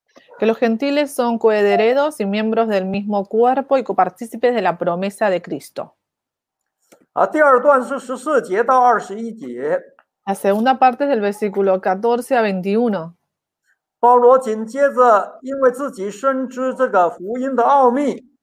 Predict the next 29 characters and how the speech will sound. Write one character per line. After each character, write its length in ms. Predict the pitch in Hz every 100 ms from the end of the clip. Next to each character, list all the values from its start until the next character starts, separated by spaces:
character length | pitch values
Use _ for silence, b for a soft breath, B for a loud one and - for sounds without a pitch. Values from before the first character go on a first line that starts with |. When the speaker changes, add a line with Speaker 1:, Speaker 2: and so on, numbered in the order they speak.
| _
Speaker 2:
明 280 | 151 220 254
白 220 | 202 202
基 180 | 214 240
督 200 | 247 247
的 60 | 208
爱 340 | 247 220 185
是 200 | - 226
何 300 | 180 220 269
等 220 | 262 190
的 100 | 208
长 400 | 208 151 202 269
阔 300 | 240 294 214
高 280 | - 220 214
深， 360 | 208 190 180 - _ _ _
于 280 | 147 208 269
是 320 | - 294 220
他 160 | 208 233
再 260 | 247 226
一 140 | 196 240
次 260 | 262 247
由 320 | 170 180 208 233
衷 260 | 240 233
的 120 | 202
献 480 | 175 - 277 226 139
上 480 | - - 226 240 247
祷 220 | - - _
告。 320 | 208 151 - _ _ B B B B B B -
Speaker 1:
Pablo 260 | 196 208 214
sabe 800 | - 277 277 262 214 202 247